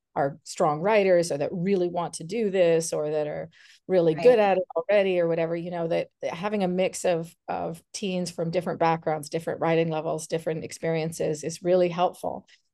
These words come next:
Speaker 1: Especially, you know, most of our teens are still from the Los Angeles, California region.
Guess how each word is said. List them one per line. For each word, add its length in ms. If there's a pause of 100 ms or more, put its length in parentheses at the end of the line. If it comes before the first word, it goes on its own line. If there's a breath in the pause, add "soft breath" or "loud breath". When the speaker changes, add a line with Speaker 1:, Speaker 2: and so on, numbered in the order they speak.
Speaker 1:
Especially, 600
you 60
know, 300
most 240
of 40
our 80
teens 400
are 60
still 300
from 320
the 180
Los 340
Angeles, 480
California 580
region. 520